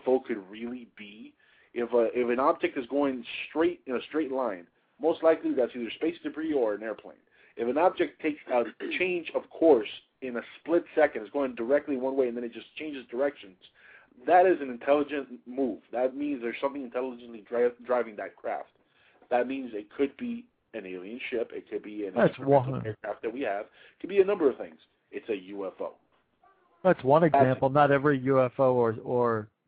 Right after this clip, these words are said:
Speaker 2: you know, kind of craft is gonna make a sharp turn. Sometimes
Speaker 1: Right,
Speaker 2: they
Speaker 1: but
Speaker 2: do
Speaker 1: there's
Speaker 2: just glide.
Speaker 1: Some, yeah, but, but you could tell that they're not just a plane or an orb. You know, you'll be able to tell more shape or, or something like that. I mean,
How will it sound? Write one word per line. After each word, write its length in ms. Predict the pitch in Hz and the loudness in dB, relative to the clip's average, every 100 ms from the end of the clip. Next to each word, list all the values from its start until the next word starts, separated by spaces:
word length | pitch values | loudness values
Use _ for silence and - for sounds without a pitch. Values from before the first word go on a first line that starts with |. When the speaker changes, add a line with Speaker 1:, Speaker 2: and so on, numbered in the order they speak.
| 127 117 120 - | -14 -14 -18 -8
Speaker 2:
you 120 | 127 | -4
know, 320 | 120 107 104 _ _ - | -2 -2 -4 _ _ -6
kind 140 | 139 | -4
of 60 | 117 | -4
craft 340 | - 135 131 | 0 2 0
is 60 | 117 104 | -6 -4
gonna 260 | 120 113 | -2 -2
make 240 | 107 120 113 | -4 -6 -6
a 60 | 107 | -4
sharp 220 | 131 113 110 | 0 0 -2
turn. 340 | - 147 131 131 _ _ _ - | -4 -2 -2 -6 _ _ _ -6
Sometimes 160 | 147 233 | 4 6
Speaker 1:
Right, 200 | 160 160 | 6 4
Speaker 2:
they 60 | |
Speaker 1:
but 80 | 147 | 6
Speaker 2:
do 60 | 151 | 6
Speaker 1:
there's 160 | 151 | 6
Speaker 2:
just 200 | 196 110 | 2 0
glide. 320 | 120 123 117 - _ 143 _ _ _ _ _ _ _ - | 4 6 4 0 _ -20 _ _ _ _ _ _ _ 2
Speaker 1:
Some, 160 | 247 247 | 4 8
yeah, 120 | 240 | 8
but, 140 | 196 139 147 127 | 6 2 -2 -2
but 100 | 147 | -2
you 60 | 147 | -2
could 180 | - - | -8 0
tell 280 | - 175 135 | 8 10 10
that 140 | 117 117 | 6 4
they're 140 | 120 | 4
not 260 | 127 127 120 | 4 4 2
just 200 | 123 110 - _ _ _ _ - | -2 -2 -14 _ _ _ _ -2
a 120 | 110 | -2
plane 520 | 98 - 135 113 80 80 _ _ _ | -2 -2 -2 -2 -8 -18 _ _ _
or 160 | 101 101 | -2 0
an 60 | |
orb. 260 | 107 98 82 - _ _ | 0 -2 -6 -16 _ _
You 60 | 104 | -10
know, 80 | 95 | -8
you'll 140 | 107 | -4
be 100 | 110 | -2
able 100 | 110 | -2
to 120 | 104 | -2
tell 180 | 120 104 | 0 0
more 280 | 95 104 101 - | 0 -4 -6 -6
shape 240 | 110 104 95 | -8 -8 -8
or, 160 | 87 - _ _ _ - | -12 -14 _ _ _ -6
or 140 | 95 - | -4 -2
something 240 | 117 90 | -4 -4
like 220 | 95 98 | -8 -8
that. 220 | - 57 73 | -8 -10 -8
I 40 | |
mean, 260 | 107 107 | -8 -12